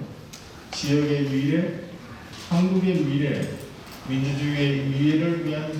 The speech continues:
후속 캠페인도 여러분과 함께 하려고 합니다. 새로운 지역, 새로운 한국, 새로운 미래를 열어가는 길에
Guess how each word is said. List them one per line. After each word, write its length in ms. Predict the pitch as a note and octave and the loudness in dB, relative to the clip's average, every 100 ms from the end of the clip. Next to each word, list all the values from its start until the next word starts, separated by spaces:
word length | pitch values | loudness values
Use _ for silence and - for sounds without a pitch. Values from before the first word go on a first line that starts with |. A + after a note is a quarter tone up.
| - | -2
후속 380 | F#3+ G#3 F#3 - | 0 2 2 0
캠페인도 680 | F3 D#3+ D#3 D3 C#3 A2 A2 G2+ - A#2 | 0 0 2 2 2 2 0 -2 -2 -2
여러분과 600 | A#2 B2+ B2+ B2+ C3 C3+ C#3 | 2 2 4 4 4 2 2
함께 560 | D3 - D#3 D#3+ D#3 C#3 | 0 2 0 2 0 0
하려고 340 | C3+ C3 C3 | 2 2 2
합니다. 280 | G2+ - - - - - - - - - - - - - - - - - - - - | 2 0 -2 -4 -8 -10 -10 -12 -12 -12 -12 -12 -12 -12 -12 -12 -12 -12 -12 -12 -6
새로운 540 | - D3+ D#3 D#3 D#3 | 0 2 4 2 0
지역, 480 | D3+ D#3 F3+ F#3+ - - - - | -2 2 2 2 -2 -8 -12 -12
새로운 640 | - - E3 D#3+ E3 E3 D3+ | -8 0 4 6 6 4 4
한국, 540 | D#3 D3+ B2 G#2+ - - | 4 4 2 -2 -4 -6
새로운 540 | C3 C3+ C#3 C#3 C3 | -6 -2 2 2 2
미래를 520 | C#3 D3+ D#3+ E3+ D#3 | 4 4 4 4 4
열어가는 520 | D3+ D3 C3+ C3 B2+ | 4 4 4 2 2
길에 220 | A#2 G2+ | 0 0